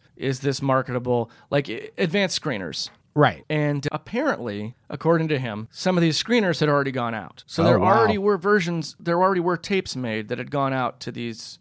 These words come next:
Speaker 1: video stores. What he imagines happened, but I, no one knows who did this <laughs> or how it came to be. But apparently,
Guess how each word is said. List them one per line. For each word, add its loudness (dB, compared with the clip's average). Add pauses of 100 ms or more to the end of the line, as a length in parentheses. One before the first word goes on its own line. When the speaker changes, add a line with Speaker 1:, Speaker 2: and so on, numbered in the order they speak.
Speaker 1:
video 0
stores. -10 (160)
What 0
he -4
imagines -4
happened, -8 (160)
but 0
I, -2 (240)
no 4
one 2
knows 2
who -2
did -6
this -10 (280)
<laughs> -8 (1400)
or 4
how 2
it -6
came -6
to -10
be. -8 (200)
But -2
apparently, -6